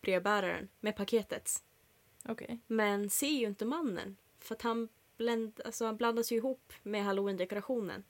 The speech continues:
Speaker 2: Ah.
Speaker 1: Så han går ju rakt förbi honom.
Speaker 2: Mm.
Speaker 1: Och märker inte ens det.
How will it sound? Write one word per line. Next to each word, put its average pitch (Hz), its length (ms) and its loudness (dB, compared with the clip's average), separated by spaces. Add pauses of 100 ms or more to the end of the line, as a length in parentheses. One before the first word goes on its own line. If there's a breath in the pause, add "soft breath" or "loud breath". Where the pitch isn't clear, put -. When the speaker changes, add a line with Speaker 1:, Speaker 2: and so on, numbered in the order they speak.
Speaker 2:
Ah. 226 460 2
Speaker 1:
Så 202 120 2
han 214 220 4
går 262 100 6
ju 254 120 6
rakt 214 220 4
förbi 262 300 0
honom. 190 360 0 (460)
Speaker 2:
Mm. 180 360 2 (1800 soft breath)
Speaker 1:
Och 214 140 0
märker 190 340 2
inte 240 240 0
ens 180 160 -2
det. - 180 -2